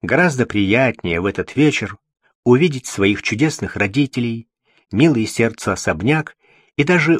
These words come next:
унылую гувернантку мадмуазель Бодуэн.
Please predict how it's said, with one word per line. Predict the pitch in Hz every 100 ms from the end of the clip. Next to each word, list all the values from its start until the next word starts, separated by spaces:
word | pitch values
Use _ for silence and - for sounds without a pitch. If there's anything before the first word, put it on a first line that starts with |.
| -
унылую | 143 165 180 156 151
гувернантку | 127 127 123 120 147 151 - - 143 - -
мадмуазель | 107 107 113 107 110 156 151 _ _ -
Бодуэн. | 127 127 139 95 80 76 67